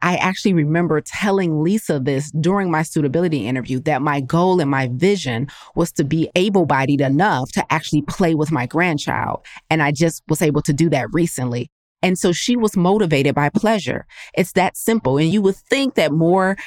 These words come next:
coaches and more people would do this, but you would be surprised how many coaches have no idea what their client's vision is, what their client's imagination of what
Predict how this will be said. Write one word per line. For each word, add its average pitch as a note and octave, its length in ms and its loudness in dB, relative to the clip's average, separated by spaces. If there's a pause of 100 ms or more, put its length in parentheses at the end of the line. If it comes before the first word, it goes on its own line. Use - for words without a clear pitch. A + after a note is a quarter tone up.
(120)
coaches F#3 440 2
and D3 160 2
more E3 260 2
people E3 540 0
would D3 260 0
do A3 300 2
this, D3+ 240 0
but D#3+ 160 -2
you G#3+ 80 0
would G#3 100 0
be F3+ 80 0
surprised F3+ 880 0 (380)
how G3 260 0
many F#3 300 2
coaches E3+ 520 -2
have F#3 240 0
no D#3 380 2
idea C3+ 840 0 (240)
what D#3+ 240 -2
their D3+ 160 0
client's D#3+ 840 -2 (220)
vision F3 600 2
is, F#2+ 320 -6
what F#3+ 160 0
their E3+ 200 2
client's F#3 580 -2 (220)
imagination E3+ 920 2
of D3 140 0
what D#3 180 2